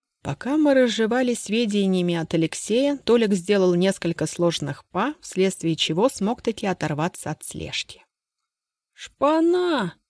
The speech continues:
скривился он. А я подумала, что он человек с большим опытом, и даже прониклась к нему уважением. Тут размышления мои пришлось прервать, поскольку мы съехали с трассы на проселочную дорогу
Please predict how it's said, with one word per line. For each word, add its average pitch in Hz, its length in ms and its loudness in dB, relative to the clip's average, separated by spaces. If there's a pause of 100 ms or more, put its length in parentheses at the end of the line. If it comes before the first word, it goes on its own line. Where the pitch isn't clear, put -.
(120)
скривился 160 640 -4
он. 147 220 -6 (420)
А 151 60 -4
я 277 180 -2
подумала, 190 640 -2
что - 180 -4
он 208 120 0
человек 202 440 0
с 233 80 0
большим 196 480 -2
опытом, 151 560 -8
и - 80 -6
даже 220 260 -2
прониклась 214 640 0
к - 100 -16
нему 196 280 0
уважением. 202 680 -4 (1300)
Тут 302 240 0
размышления 262 880 2
мои 240 300 0
пришлось 214 500 -2
прервать, 185 640 -4
поскольку - 480 -6
мы 220 140 2
съехали 208 480 0
с - 100 -6
трассы 233 380 -4
на 202 100 0
проселочную 175 800 0
дорогу 160 500 -2